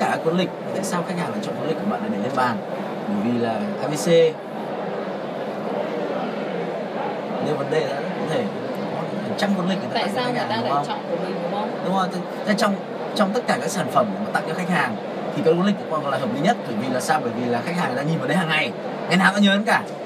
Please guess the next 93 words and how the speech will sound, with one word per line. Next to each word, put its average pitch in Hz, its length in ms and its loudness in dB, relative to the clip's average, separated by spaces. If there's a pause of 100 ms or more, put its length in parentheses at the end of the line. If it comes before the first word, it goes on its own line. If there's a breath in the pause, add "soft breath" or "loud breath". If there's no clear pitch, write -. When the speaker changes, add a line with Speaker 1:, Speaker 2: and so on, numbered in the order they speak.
(560)
Speaker 2:
Có 240 60 4
thể 208 140 0
trong 220 160 -2
ngày, 196 180 -2
đúng 190 100 -4
không? 233 100 -2
Trong 240 140 0
tất 262 120 0
Speaker 1:
Hoặc - 80 6
Speaker 2:
cả - 60 2
Speaker 1:
là 254 240 2
Speaker 2:
các, 262 260 0
các, 285 120 -2 (160)
các 285 180 0
đồ 226 60 0 (160)
tặng 247 160 -4
người 302 100 -2
ta 214 60 -2
có 294 120 -2
thể 285 60 0
Speaker 1:
Ờ, - 140 0
Speaker 2:
quên. 254 200 6 (180)
Speaker 1:
có 233 80 0
thể 226 180 2
quên 226 160 0
ngay 240 100 4
Speaker 2:
Người 226 80 4
Speaker 1:
lập - 60 2
Speaker 2:
ta - 0 -
Speaker 1:
tức. 254 100 10
Speaker 2:
thậm 320 100 0
chí 320 100 -2
nó 339 120 -2
cho 349 80 4
vào 302 120 2
trong 302 160 -2
tủ 294 120 2
Speaker 1:
Ví 202 40 4
Speaker 2:
thì 220 120 2
Speaker 1:
dụ 247 60 8
Speaker 2:
tất - 20 0
Speaker 1:
tặng - 120 2
Speaker 2:
nhiên - 80 0
Speaker 1:
cà-, 190 60 6
Speaker 2:
nó 175 80 6
chẳng - 180 0
có 160 60 2
Speaker 1:
tặng, - 40 2
Speaker 2:
là 202 60 2
Speaker 1:
tặng 226 100 4
Speaker 2:
gì 175 60 0
Speaker 1:
cà 196 60 4
Speaker 2:
đấy. - 120 2
Speaker 1:
phê 233 140 6
thì 196 80 2
ngày 175 100 4
nào 170 80 4
người 165 60 0
ta 180 120 6
cũng 180 180 0
uống, 170 120 2
nhưng 208 100 2
mà 180 60 0
người 165 120 2
ta 175 140 6
sẽ, 175 380 2 (360)
người 156 140 2
ta 170 40 4
sẽ, 170 180 0
sẽ 175 180 0 (240)
đến 190 80 2
lúc 233 120 4
đó 233 120 6
người 220 80 0
ta 214 120 -4
uống 202 60 4
hết. 254 200 6 (440)
Nhưng 202 100 2
mà 202 60 8
lịch 202 220 6
thì 165 100 8
chắc 214 120 -4
chắn 220 80 0
người 202 80 0
ta 143 60 4
phải - 100 0
dùng 127 100 -2
ba 143 80 4
trăm 156 100 -2
sáu 170 140 -2
mươi 156 80 0
lăm 147 120 2
ngày. 127 180 0